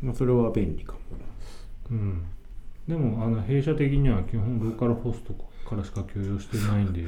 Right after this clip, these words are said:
Speaker 1: <laughs>
Speaker 2: 結局入っ-、
Speaker 1: 入らないといけない。
Speaker 2: 結局入って、ループバック経由で叩くって。
Speaker 1: まあね、
Speaker 2: 意味わかんない。
Speaker 1: しょうがない。しょうがないよ。うん。
Speaker 2: でも、まあ、コンテナ使ってると楽なんですよね。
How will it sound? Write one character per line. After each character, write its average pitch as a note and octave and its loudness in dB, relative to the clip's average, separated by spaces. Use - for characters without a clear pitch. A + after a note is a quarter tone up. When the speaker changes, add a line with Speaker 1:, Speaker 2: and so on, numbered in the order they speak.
Speaker 1:
<laughs> - -8
Speaker 2:
結 A#2 2
局 C#3 6
入 C#3 10
っ-、 C#3 12
Speaker 1:
入 C#3 12
ら C3+ 12
な C3 10
い B2 6
と - 4
い - -4
け D#3 4
な D3+ 4
い。 - 0
Speaker 2:
結 D#3+ 10
局 C#3+ 12
入 D3 12
っ - 10
て、 - 4
ル D3+ 12
ー D3+ 8
プ C#3+ 8
バ C3+ 10
ッ - 2
ク - 6
経 - 10
由 A2+ 10
で - 6
叩 B2 10
く A#2+ 6
っ G#2+ 8
て。 - 2
Speaker 1:
ま D#3 12
あ - 12
ね、 E3+ 12
Speaker 2:
意 - 12
味 D3+ 12
わ C3+ 12
か C#3+ 12
ん - 12
な - 10
い。 B2+ 12
Speaker 1:
し A2+ 12
ょ F3 12
う E3+ 8
が E3+ 10
な D#3 12
い。 D#3+ 4
し B2+ 4
ょ B2 12
う B2+ 12
が C3+ 12
な C#3 10
い D3+ 10
よ。 D#3 12
う - -4
ん。 A#2 2
Speaker 2:
で G3 10
も、 F#3+ 12
ま G3 12
あ、 - 10
コ - 8
ン C4 10
テ C4+ 8
ナ C4 10
使 B3+ 6
っ A#3 6
て A#3+ 2
る G#3 6
と E3 6
楽 D#3+ 4
な C3 4
ん G2 4
で G#2 0
す - 0
よ D#3 0
ね。 F3+ 0